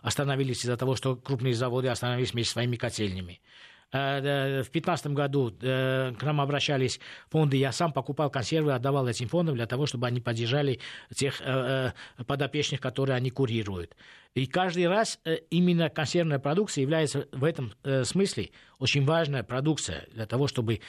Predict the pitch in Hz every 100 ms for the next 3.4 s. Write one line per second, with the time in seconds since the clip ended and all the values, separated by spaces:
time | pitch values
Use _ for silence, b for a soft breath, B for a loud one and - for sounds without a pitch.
0 | B B - 120 120 120 120 120 120 117
1 | 123 120 123 127 139 175 160 135 - B
2 | B 117 127 151 - 160 156 143 147 139
3 | 139 135 135